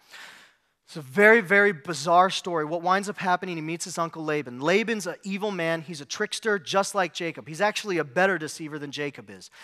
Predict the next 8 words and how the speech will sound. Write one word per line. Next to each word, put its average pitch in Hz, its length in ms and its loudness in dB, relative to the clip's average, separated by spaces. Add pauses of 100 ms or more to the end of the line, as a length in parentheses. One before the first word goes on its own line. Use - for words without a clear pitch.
(240)
Jacob 208 500 4 (160)
falls 208 320 8
in 202 140 -2
love 180 260 4
with 165 140 -8
Laban's 165 340 0
daughter, 156 320 0
Rachel. 127 480 -6